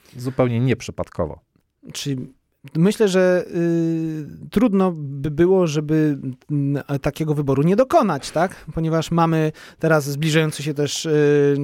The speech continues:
Speaker 2: czas, y, chwila przerwy jest teraz, a potem wracamy znów do intensywnego uprawiania, y, polityki na arenie krajowej i regionalnej.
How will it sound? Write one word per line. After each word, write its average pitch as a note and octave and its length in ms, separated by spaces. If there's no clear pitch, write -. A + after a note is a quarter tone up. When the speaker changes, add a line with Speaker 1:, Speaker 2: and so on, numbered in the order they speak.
Speaker 2:
czas, D3+ 360
y, C#3+ 320
chwila E3 320
przerwy D#3 520
jest D3 300
teraz, D3 300
a C#3 60
potem C#3 280
wracamy D3 380
znów C3+ 180
do C#3 80
intensywnego C3+ 640
uprawiania, B2 680
y, A#2+ 40
polityki B2 540
na A#2 140
arenie A2+ 540
krajowej A2+ 440
i A2+ 60
regionalnej. A2 640